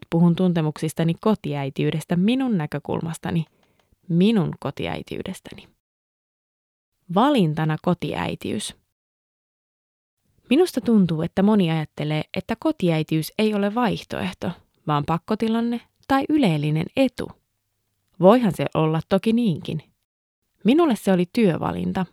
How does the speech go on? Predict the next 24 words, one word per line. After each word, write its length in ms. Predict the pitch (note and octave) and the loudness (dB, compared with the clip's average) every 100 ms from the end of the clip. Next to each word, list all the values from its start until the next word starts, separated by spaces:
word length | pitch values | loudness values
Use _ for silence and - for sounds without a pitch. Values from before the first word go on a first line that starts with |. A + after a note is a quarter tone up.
| _ | _
jonka 240 | F3+ F3 F3 | 0 2 2
teimme 280 | E3+ E3+ | 2 2
yhdessä 460 | - F#3+ E3 E3+ A3 | 2 2 2 -2 0
mieheni 380 | G#3 F#3 G3 G3+ | 2 4 4 2
kanssa. 520 | - C#3+ C#3+ - F#3 - _ _ _ - | -2 -4 -4 -6 -8 -8 _ _ _ -4
Valinta, 460 | D3+ D3+ E3 F#3 A3+ _ | 0 2 0 0 -4 _
joka 240 | A#3+ B3 A#3 | -2 2 4
vaati 280 | A#3 A3+ | 4 2
kompromisseja. 840 | A#3+ B3+ F3 D3+ D#3+ E3 - - F#3+ _ _ _ _ _ _ | 0 0 0 -4 -6 -8 -10 -8 -8 _ _ _ _ _ _
Tahdoin 380 | C#4 D#4+ C4+ G3+ | -2 0 2 4
olla 200 | F#3+ F#3 | 4 2
lasten 360 | F#3+ - D#3 | 0 -2 -4
kanssa 280 | D3+ D3+ - | -2 -4 -4
kotona, 420 | - D3+ - D#3+ D3 - | -4 -4 -4 -8 -8 -2
kunnes 280 | E3+ D#3+ | 0 2
ovat 180 | E3 E3 - | 0 -4 -2
kolme 420 | D#3+ D3+ E3+ F#3+ - A3+ | 0 0 0 -2 -2 -4
ja 80 | |
menevät 340 | A#3 A#3 A#3 A3+ | -2 -2 -2 -6
tarhaan. 500 | - - D3 E3+ G#3 - _ _ _ _ _ - | -6 -6 -6 -4 -4 -6 _ _ _ _ _ -2
Minä 200 | E3+ D#3+ | 0 0
rakastan 500 | D#3 D3+ D3+ D#3+ D#3 | 0 -4 -4 -2 -2
kotona 360 | E3 D#3+ D3+ | -2 -2 -2
olemista 540 | - D#3+ D#3 D#3+ - | -2 -2 -2 -4 -4